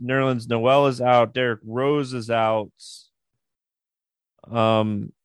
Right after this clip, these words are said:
and then on the Minnesota side, I mean, it is the second end of a back-to-back, so I doubt D'Angelo Russell. I don't think Anthony Edwards will be back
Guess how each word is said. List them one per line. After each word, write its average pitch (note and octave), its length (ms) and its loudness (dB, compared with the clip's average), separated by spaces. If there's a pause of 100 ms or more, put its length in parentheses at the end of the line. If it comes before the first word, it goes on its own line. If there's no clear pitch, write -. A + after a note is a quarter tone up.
and C#3+ 120 -2
then D3+ 100 2
on D3+ 160 2
the C#3+ 60 -2
Minnesota E3+ 500 -2
side, D3+ 220 0
I D3 40 -2
mean, C#3 220 -4
it C3+ 100 -4
is D3 200 -2
the D3 80 -16
second C#3+ 480 -6 (180)
end C3+ 160 -2
of C3 80 0
a C3 80 0
back-to-back, C3 680 4 (240)
so A2+ 640 0 (260)
I A#2 120 -4
doubt B2 480 4
D'Angelo C3 320 0
Russell. B2+ 640 0 (2000)
I C3 80 -2
don't C#3+ 360 2
think D3+ 200 -2
Anthony C3+ 400 -4
Edwards C3 480 0
will C3 120 -6
be B2+ 100 -6
back B2+ 360 2